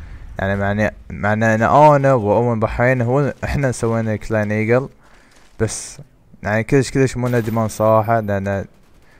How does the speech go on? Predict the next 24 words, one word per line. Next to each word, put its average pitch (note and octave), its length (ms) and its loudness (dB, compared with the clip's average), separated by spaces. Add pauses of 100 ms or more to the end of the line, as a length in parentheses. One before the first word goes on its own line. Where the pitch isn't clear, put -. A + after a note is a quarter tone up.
(160)
رحت - 280 0
كلان C#3+ 560 4 (500)
صراحة A#2+ 600 2 (680)
وايد، A#2+ 320 6
وايد B2 340 4 (560)
ما G2+ 120 -12
شاء - 120 -8
الله G#2+ 100 2
عليهم A2+ 280 0
وناسة، A2+ 760 0
يعني، G2 340 -4
ربع، A#2 760 4 (100)
عندهم G#2 180 -2
خفة G2+ 360 -6 (140)
دم، A2 480 2 (720)
وأهم G2+ 800 -2
شي B2+ 320 2
ما B2+ 260 0
يفتكرون B2+ 440 -2
في A2+ 160 -6
نفسهم، A2+ 440 -4
أهم A2+ 560 2
شي، A#2+ 200 -4
يعني، G#2 540 -2